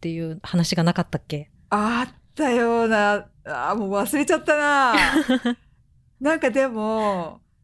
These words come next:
Speaker 2: ちょっと、あれだよね。そういう香りのことをす-、なんか、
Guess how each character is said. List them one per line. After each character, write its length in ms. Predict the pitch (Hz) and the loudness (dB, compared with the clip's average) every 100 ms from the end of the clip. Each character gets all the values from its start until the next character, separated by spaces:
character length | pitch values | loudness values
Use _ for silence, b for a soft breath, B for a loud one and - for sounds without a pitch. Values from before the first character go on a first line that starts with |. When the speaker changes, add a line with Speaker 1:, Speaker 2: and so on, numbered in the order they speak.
| _ - | _ -4
Speaker 2:
ち 120 | 453 | -2
ょ 60 | |
っ 100 | 453 | 0
と、 520 | - 233 208 180 165 - _ - | 0 2 2 0 -2 -8 _ -4
あ 120 | 208 | 0
れ 80 | 247 | 2
だ 100 | 262 | 2
よ 140 | 190 | 0
ね。 340 | 175 170 160 180 | -2 -6 -8 -6
そ 240 | - 320 | 0 2
う 60 | 330 | 4
い 480 | 330 330 320 320 311 | 4 4 2 2 -2
う 100 | - _ _ | -6 _ _
香 440 | - 320 311 311 311 | -4 0 2 2 0
り 140 | 311 | 0
の 120 | 311 | -2
こ 140 | 311 302 | -2 -2
と 140 | 262 | 0
を 60 | 254 | -2
す-、 220 | - - _ _ _ _ | -4 -20 _ _ _ _
な 120 | 247 | -4
ん 60 | 247 | -2
か、 320 | 196 175 165 | 0 0 -2